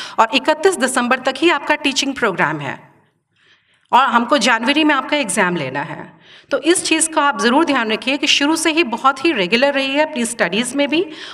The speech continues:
और अपनी क्लासेस अटेंड करने में भी। आपका मैंने बता ही दिया है, आपका पूरा ईयर प्लानर हर साल, हर, अ, हर, अ, अ, इसके लिए, लेवल के लिए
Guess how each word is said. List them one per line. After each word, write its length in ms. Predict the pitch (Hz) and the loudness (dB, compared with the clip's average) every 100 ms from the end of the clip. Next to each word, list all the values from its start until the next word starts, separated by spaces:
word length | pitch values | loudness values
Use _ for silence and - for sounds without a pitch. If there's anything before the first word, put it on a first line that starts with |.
| - | 2
और 160 | 262 311 | 2 4
अपनी 300 | 226 220 285 | 0 0 -2
क्लासेस 460 | - 175 180 180 | -2 -2 -2 -2
अटेंड 300 | 170 165 151 | -2 -4 -8
करने 340 | 151 143 143 156 | -8 -8 -10 -12
में 160 | 156 | -12
भी। 220 | 165 175 - - - - | -12 -16 -18 -20 -6 0
आपका 260 | 202 - 226 | 0 0 0
मैंने 220 | 233 233 | 0 0
बता 220 | 214 214 | 0 0
ही 140 | 220 | 0
दिया 240 | 285 294 302 | 0 0 0
है, 100 | 311 | 2
आपका 280 | 226 - 240 | 0 0 -4
पूरा 360 | 262 269 330 254 | 0 2 2 2
ईयर 180 | 226 220 | 2 2
प्लानर 580 | 226 190 190 294 440 - - - | 0 0 2 0 0 -8 -14 0
हर 200 | - 339 | 2 2
साल, 380 | - 214 147 143 | 2 2 0 -2
हर, 320 | - 262 311 | -2 0 0
अ, 600 | 302 - - 208 208 196 | -2 -8 -2 2 4 2
हर, 180 | 214 294 | 2 2
अ, 720 | 240 214 202 190 - 202 190 196 | 2 0 2 0 0 2 2 0
अ, 40 | |
इसके 260 | 180 - 185 | -2 -2 -2
लिए, 280 | 170 175 175 | 0 -2 -2
लेवल 340 | 202 196 208 220 | -2 0 0 0
के 140 | 220 | 0
लिए 360 | 190 196 349 | 0 0 -2